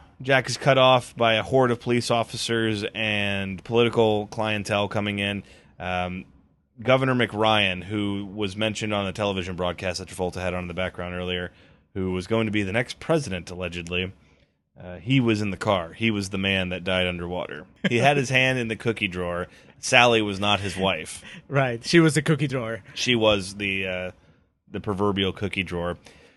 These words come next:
Speaker 1: Jack is sequestered by members of McRyan's campaign, or a member, I guess the head of his campaign. The, um,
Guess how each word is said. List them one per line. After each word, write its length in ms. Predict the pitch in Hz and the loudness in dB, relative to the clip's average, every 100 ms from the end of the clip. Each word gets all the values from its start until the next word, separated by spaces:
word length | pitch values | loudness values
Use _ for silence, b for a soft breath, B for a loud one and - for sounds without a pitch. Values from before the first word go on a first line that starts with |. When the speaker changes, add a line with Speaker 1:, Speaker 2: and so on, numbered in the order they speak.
| b b 110 | b b 2
Speaker 1:
Jack 340 | 131 160 170 | 8 8 8
is 160 | 151 127 | 4 4
sequestered 600 | 135 139 135 - 131 117 | 2 6 6 6 2 4
by 440 | 117 113 113 113 - | 6 8 6 2 -2
members 400 | 120 117 113 107 | 0 2 0 0
of 100 | 104 | -2
McRyan's 500 | 101 107 110 107 - | -2 -2 -2 -2 -4
campaign, 640 | 107 101 101 104 104 104 | -4 -4 0 2 2 -2
or 200 | 87 107 | -4 -2
a 160 | 104 107 | 2 2
member, 340 | 98 95 95 | 0 -4 -2
I 60 | 95 | -2
guess 200 | 98 98 | -2 -4
the 80 | 92 | -6
head 140 | 95 | -4
of 100 | 95 | -4
his 140 | 90 - | -6 -8
campaign. 960 | - 90 85 87 90 90 120 - - 92 | -8 -8 -8 -6 -6 -8 -12 -20 -20 -14
The, 640 | 92 90 90 90 87 85 | -10 -10 -10 -10 -10 -10
um, 180 | 85 85 | -12 -18